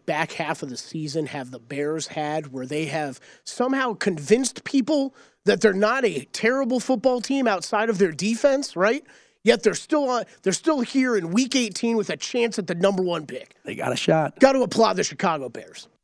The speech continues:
Speaker 2: All right, so Ravens Bengals was supposed to be Tyler Huntley, but we could see Anthony Brown now 'cause Tyler Huntley is not perfect.
Speaker 1: Yeah, I am wondering about that 'cause I'm seeing movement on that line right now, actually.
Speaker 2: Well, Bengals this morning moved past the seven. Now Bengals are eight and a half point favorites.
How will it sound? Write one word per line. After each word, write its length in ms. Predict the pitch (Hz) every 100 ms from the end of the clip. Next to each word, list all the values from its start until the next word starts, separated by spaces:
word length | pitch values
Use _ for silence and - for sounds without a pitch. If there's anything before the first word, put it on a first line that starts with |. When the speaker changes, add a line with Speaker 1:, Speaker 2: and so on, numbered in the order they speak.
| _
Speaker 2:
All 60 | 143
right, 60 |
so 100 | 139
Ravens 540 | 123 127 170 202 175 117
Bengals 760 | 107 131 180 117 - 123 - _ _ _ _ _ _ _ _ _ _ -
was 160 | 147
supposed 300 | - 135 156
to 60 | -
be 80 | 160
Tyler 360 | - 135 139
Huntley, 260 | 127 147 160
but 140 | 139
we 100 | 117
could 400 | 131 - - 156
see 260 | 151 - 156
Anthony 300 | 156 160 160
Brown 400 | 135 110 127 147
now 220 | 160 175
'cause 180 | 180 127
Tyler 300 | 131 135 139
Huntley 380 | - 139 135 156
is 120 | 120
not 200 | 127 139
perfect. 520 | - 143 - 160 - _
Speaker 1:
Yeah, 140 | - 190
I 180 | 175 196
am 140 | 214
wondering 340 | 190 208 208 196
about 220 | 175 160
that 140 | 170
'cause 140 | 147 151
I'm 80 |
seeing 240 | 143 190 160
movement 340 | 160 165 170
on 160 | 147 135
that 200 | 143 143
line 360 | 143 139 135 131
right 220 | 131 123
now, 300 | 120 117 -
actually. 180 | - 143
Speaker 2:
Well, 140 | 127
Bengals 420 | 113 139 156 139
this 180 | 131 120
morning 380 | 113 143 151 117
moved 400 | 123 127 123 -
past 380 | - 110 135 -
the 80 |
seven. 480 | 139 - 156 143 113
Now 180 | 120 117
Bengals 380 | 123 131 139 127
are 60 |
eight 100 | 139
and 80 | 135
a 60 | 143
half 260 | 156 170
point 240 | - 120 101
favorites. 340 | 107 78 -